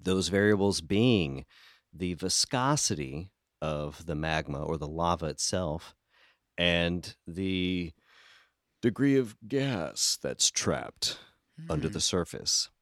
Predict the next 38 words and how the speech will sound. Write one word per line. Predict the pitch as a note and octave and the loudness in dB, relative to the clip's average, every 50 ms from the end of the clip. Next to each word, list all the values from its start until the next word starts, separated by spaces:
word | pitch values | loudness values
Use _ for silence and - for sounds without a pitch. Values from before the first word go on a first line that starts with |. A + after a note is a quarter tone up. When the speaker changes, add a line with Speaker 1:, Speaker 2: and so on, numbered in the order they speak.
| _ _ _ _ _ - | _ _ _ _ _ -6
Speaker 1:
So | - - - C3+ A#2+ A2+ A2 A2 - _ _ _ _ - | -2 0 4 6 6 6 6 4 0 _ _ _ _ 0
the | - A2 | 0 0
first | - - - C#3+ D3+ C#3 - | 2 4 6 6 8 8 8
scenario | - C3+ A2 G#2 G2 F#2 F2 E2+ E2+ E2 E2 E2+ D#2+ | 6 6 6 4 4 4 4 2 2 2 0 0 -2
is | D2 F2 F2+ F#2 - | -2 -2 -4 -4 -2
what | - F#2+ - | -4 -6 -4
we | F2+ F2+ | -4 -6
call | - - - - E2 D#2 D#2 D#2 | -6 -6 -6 -4 -4 -2 -2 -4
a, | D#2 D2+ - | -4 -6 -6
a | - F2+ | -8 -6
fire | - - A#2+ B2 A#2 F#2+ | 0 2 2 4 4 4
mountain. | D#2 D2 D2 C#2+ - C#2 C2+ - | 4 2 0 -2 -4 -6 -10 -8
So | - - - A2+ | -4 0 0 2
this | F#2+ B2 C3 - - | 2 2 0 2 2
is | C#3 A#2+ - | 2 2 2
the | C3 A#2+ | 0 2
result | G#2 G#2 G#2 F2+ F#2+ G#2 F#2+ F#2+ F#2+ - | 2 2 2 4 6 6 6 6 4 2
of | - F#2 F2 E2+ D#2+ - - _ _ _ _ _ | 0 0 0 0 -2 -6 -14 _ _ _ _ _
what | - F#2 F#2 D#2+ - | -4 -2 -2 0 0
we | F2 F#2 F2+ F2 D#2+ _ _ | -2 -4 -4 -4 -8 _ _
would | - F2 E2+ - | -8 -8 -6 -6
call | - - F#2+ E2+ E2 D#2+ | -2 0 2 2 2 2
low | E2 F#2 G#2 G#2+ | 2 2 2 2
viscosity | G#2 G#2+ - - - G2 D#2+ D#2 E2 - - F#2 D#2 | 2 2 0 0 0 0 0 0 0 -2 -2 -4 -4
lava. | D2+ D2+ D2 D2 D2 - - - - | -4 -4 -4 -4 -4 -6 -10 -10 -6
So | - - - G2 | -4 -2 -2 -2
low | F2+ G#2 C#3 E3 | 0 4 4 4
viscosity | D#3+ D#3 C3+ - - B2 A#2+ A#2+ - A#2 G2+ | 4 2 0 2 4 2 4 4 2 0 0
lava | F#2 G2 G2+ G#2 G#2+ G2+ F2+ F2 E2+ E2+ E2+ D#2 | 2 4 4 4 4 4 2 0 0 0 0 -2
is | D2+ F2 - | -4 -6 -6
principally | - - - D3 D3 - D3 A#2+ A#2 G#2+ G2+ G2+ G2+ F#2+ _ | -6 -2 -2 0 0 0 -2 -2 0 0 2 2 0 -4 _
containing | - - F#2+ E2+ - - F#2+ F#2 E2+ F2 F2 E2+ E2+ D#2+ _ _ - - - _ _ _ - | -8 -8 -8 -6 -4 -2 -2 0 0 0 -2 -2 -4 -8 _ _ -20 -20 -20 _ _ _ -8
a | D#2+ | -6
mineral | E2 E2 E2+ E2+ E2 D#2 D2+ | -4 -2 -2 -2 -2 -2 -4
called | - - F2 D#2 D2+ C#2+ C#2+ | -4 -4 -4 -4 -4 -6 -6
basalt, | - D#2 - - - E2 C#2 A#1+ B1 - - - _ | -6 -4 -2 -2 0 -2 -2 -4 -8 -14 -18 -18 _
which | - E2 E2+ D#2+ - - | -6 -4 -4 -2 -2 -4
really, | - - F#2 G#2 A#2+ B2+ B2+ A2+ A#2 G#2+ G2+ G2 F#2+ | -6 -6 -2 0 2 2 4 4 4 2 2 2 0